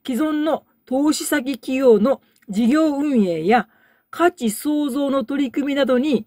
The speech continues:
カーライルの立場に立って助言するわけですね。この人、日本人なんですかね。え、そして中国人の方が大阪不動産にバンバン投資をされております。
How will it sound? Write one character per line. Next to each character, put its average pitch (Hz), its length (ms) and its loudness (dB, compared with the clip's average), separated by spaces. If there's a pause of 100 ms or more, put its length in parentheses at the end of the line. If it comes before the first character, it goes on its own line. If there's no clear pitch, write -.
(460)
カ 370 320 6
ー 359 40 4
ラ 359 160 4
イ 349 40 4
ル 311 60 0
の 302 120 -4
立 330 260 -4
場 294 100 -2
に 262 60 -10
立 320 80 2
っ 311 40 0
て 254 160 -4
助 202 120 4
言 220 200 2
す 220 120 -4
る 226 60 4
わ 220 60 4
け 185 80 0
で 160 80 -2
す 196 120 -4
ね。 226 240 2 (340)
こ - 120 -14
の 415 80 -6
人、 214 280 0
日 208 120 2
本 370 180 -4
人 440 180 -2
な 370 80 0
ん 214 60 2
で 175 60 -2
す - 100 -16
か 160 100 -8
ね。 220 300 2 (480)
え、 277 220 -2 (320)
そ 311 160 -2
し - 80 -6
て 294 360 0
中 294 400 0
国 277 100 0
人 240 200 2
の 220 100 4
方 269 300 0
が 330 200 2 (500)
大 302 260 4
阪 311 300 -4
不 - 140 -10
動 302 160 -4
産 220 240 0
に 240 160 0 (200)
バ 226 160 2
ン 330 220 0
バ 359 180 4
ン 349 120 -2
投 320 220 -2
資 311 140 -4
を - 20 -4
さ 285 100 0
れ 254 80 6
て 226 120 4 (120)
お 214 60 -4
り 208 80 0
ま 180 140 -6
す。 - 160 -16